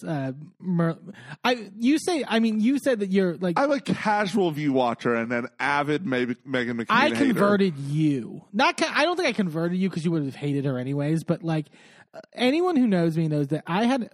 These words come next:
Speaker 1: So I, I am a pretty avid View fan. Sh-, by the way, shout out, there's a great podcast, uh, called Deja the View, which I got into, and, like, it's, it's hilarious. The, the View used to be, like,
Speaker 2: Campy
Speaker 1: t-,
Speaker 2: as hell.
Speaker 1: campy as hell.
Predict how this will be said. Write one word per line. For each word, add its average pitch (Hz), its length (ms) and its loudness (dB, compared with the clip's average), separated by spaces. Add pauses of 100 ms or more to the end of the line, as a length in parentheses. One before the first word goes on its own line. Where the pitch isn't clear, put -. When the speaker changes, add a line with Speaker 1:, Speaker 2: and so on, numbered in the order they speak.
(100)
Speaker 1:
So 202 180 4
I, 196 300 2
I 202 200 2
am 226 200 2
a 185 260 2 (140)
pretty 240 320 0
avid 160 340 0
View 139 220 -2
fan. 139 280 -6 (280)
Sh-, - 140 -2 (100)
by 185 180 4
the 185 60 4
way, 170 100 4
shout 165 200 2
out, 156 40 -2
there's 151 140 0
a 151 60 0
great 147 340 -4
podcast, 127 640 -8 (220)
uh, 127 280 -6
called 127 340 -6
Deja 135 380 -4
the 131 80 -6
View, 127 280 -4
which 127 280 -6
I 131 240 -8 (240)
got 131 220 -4
into, 127 360 -6
and, 123 240 -12
like, 139 200 -10 (340)
it's, 202 180 0 (140)
it's 202 180 0
hilarious. 143 320 -2 (140)
The, 208 160 2 (120)
the 208 160 0
View 226 260 2
used 247 260 0
to 202 80 2
be, 160 220 0
like, 131 380 -6 (720)
Speaker 2:
Campy 151 320 2
Speaker 1:
t-, 151 140 2
Speaker 2:
as 123 120 -2
hell. 120 300 0
Speaker 1:
campy 233 500 2
as 214 80 -2
hell. 175 420 2